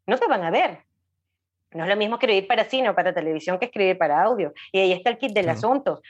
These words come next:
Speaker 1: ¿Cómo haces que la gente no se pierda? Ajá.
Speaker 2: Claro.
Speaker 1: Ahí.
Speaker 2: Y tampoco, tampoco estás leyendo para ti mismo. Para
Speaker 1: No.
Speaker 2: ti mismo puedes,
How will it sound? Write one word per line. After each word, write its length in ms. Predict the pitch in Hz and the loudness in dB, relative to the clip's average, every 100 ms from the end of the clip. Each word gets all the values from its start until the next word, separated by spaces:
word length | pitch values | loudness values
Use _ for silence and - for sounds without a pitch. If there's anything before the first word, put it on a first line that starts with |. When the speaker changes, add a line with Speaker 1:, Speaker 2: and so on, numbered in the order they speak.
| - | -8
Speaker 1:
¿Cómo 180 | 226 240 | -2 0
haces 200 | 269 302 | 0 0
que 100 | 311 | 0
la 100 | 269 | 2
gente 240 | 254 262 | 2 2
no 100 | 269 | 0
se 140 | 262 269 | 0 0
pierda? 460 | 269 254 208 175 - | 2 2 2 -2 -2
Ajá. 720 | 156 147 143 208 247 233 180 147 | -10 -8 0 2 4 2 0 -2
Speaker 2:
Claro. 360 | - 120 110 - _ _ - | -4 -4 -4 -8 _ _ -6
Speaker 1:
Ahí. 160 | 165 | -4
Speaker 2:
Y 100 | 170 | -4
tampoco, 600 | 113 104 120 123 127 - - | -2 -2 0 2 0 -2 -6
tampoco 280 | 123 110 135 | -4 -2 -2
estás 180 | - 131 | -4 -4
leyendo 220 | 123 113 | -4 -4
para 180 | 110 104 | -4 -4
ti 120 | 107 | -4
mismo. 400 | 107 120 80 60 - | -4 -4 -8 -12 -6
Para 140 | 117 | 0
Speaker 1:
No. 40 | 110 | 0
Speaker 2:
ti 80 | 117 | 0
mismo 280 | 120 131 123 | 0 2 2
puedes, 480 | 127 120 110 - | 2 2 2 -4